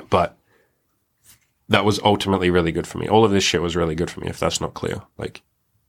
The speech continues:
y-, your pathway leads you to the current moment. And if you can find even one thing in the current moment that you're grateful for, it's like, hey, then maybe the past at least led to this one grateful thing. And that doesn't, for, for some people, they'll hear that and go like, "Yeah, but my current life sucks." It's like, I understand. I've been there. Trust me.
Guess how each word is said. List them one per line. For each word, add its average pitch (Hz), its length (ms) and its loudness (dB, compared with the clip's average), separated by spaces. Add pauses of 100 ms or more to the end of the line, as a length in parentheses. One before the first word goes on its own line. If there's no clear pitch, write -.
(280)
y-, 98 160 -2
your 101 180 4
pathway 110 520 4
leads 90 360 4
you 87 120 0
to 82 380 -2
the 92 100 -4
current 85 320 -4
moment. 80 360 -2
And 82 220 -6
if 101 200 0
you 208 120 2
can 107 160 2
find 95 300 2
even 92 300 0
one 95 200 2
thing 98 240 0
in 92 60 2
the 90 80 -2
current 87 240 -2
moment 87 240 0
that 82 80 -4
you're 82 120 0
grateful 87 340 -2
for, 110 200 2
it's - 140 -4
like, - 180 0 (540)
hey, 110 180 2
then 98 180 0
maybe 98 200 4
the 92 80 2
past 85 380 0
at - 80 -6
least 85 220 -2
led 85 200 0
to 87 80 -2
this 82 240 0
one 82 280 0
grateful 82 380 0
thing. - 280 -8 (460)
And 92 140 0
that 98 100 4
doesn't, 101 360 2 (300)
for, 95 240 0
for - 160 0
some 98 280 2
people, 95 300 0
they'll 85 140 2
hear 92 180 2
that 90 100 2
and 87 80 -4
go 87 100 2
like, 85 160 -2
"Yeah, 123 120 6
but 110 160 2
my 110 160 2
current 110 320 -2
life 98 200 4
sucks." - 420 0
It's - 120 -8
like, 87 160 -6
I 104 140 2
understand. 98 500 -2
I've 82 160 -2
been 85 160 -2
there. 85 120 -2
Trust - 280 -6
me. 85 180 -6